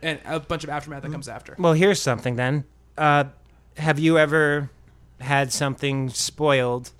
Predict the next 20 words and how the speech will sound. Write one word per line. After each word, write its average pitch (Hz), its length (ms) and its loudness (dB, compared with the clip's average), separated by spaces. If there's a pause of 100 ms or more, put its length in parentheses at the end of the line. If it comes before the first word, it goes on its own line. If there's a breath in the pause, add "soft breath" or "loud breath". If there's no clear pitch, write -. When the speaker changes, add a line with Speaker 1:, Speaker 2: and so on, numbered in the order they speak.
(320)
Speaker 2:
for 143 200 -4
something 147 460 0
that 131 160 0
you 131 140 -4
probably 135 340 0
would 123 160 -2
have 120 80 -6
never 120 260 -4
watched 123 680 -4
or 123 100 -6
read, 117 480 -2 (220)
and 117 200 -6
because 135 680 -2 (100)
of 135 120 -4
that 127 280 -2 (240)
spoiler, 127 680 -2 (160)
you 123 180 -6
went 120 240 -4
ahead 117 320 -6
and, 117 260 -8